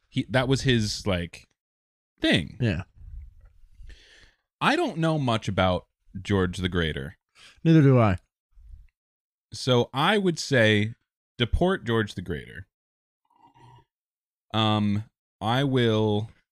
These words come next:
Speaker 1: sex Bill Clinton, and I will marry George W.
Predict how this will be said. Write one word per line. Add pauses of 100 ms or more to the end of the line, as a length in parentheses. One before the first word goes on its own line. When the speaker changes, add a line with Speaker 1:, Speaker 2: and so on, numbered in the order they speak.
(140)
Speaker 1:
sex (200)
Bill
Clinton, (400)
and
I
will
marry (500)
George
W.